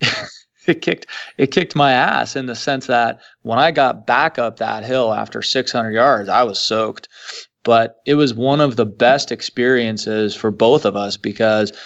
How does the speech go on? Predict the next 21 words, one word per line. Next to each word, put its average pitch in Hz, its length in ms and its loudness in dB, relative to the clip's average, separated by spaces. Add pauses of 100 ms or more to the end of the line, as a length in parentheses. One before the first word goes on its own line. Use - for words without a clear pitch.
(280)
you - 100 -4
know, 98 140 -2
she - 240 2
got 120 340 4
the 127 120 0
enjoyment 110 640 -2
of, 104 540 -4 (300)
you 104 100 -2
know, 98 60 0
seeing 135 480 2
that 113 280 2
bear 113 380 0
up 120 180 0
in 117 120 2
the 107 80 -4
tree, 110 640 -2 (440)
um, 104 360 0
watching 120 580 2
the 107 80 -4
dogs 110 440 2
work. 107 500 -4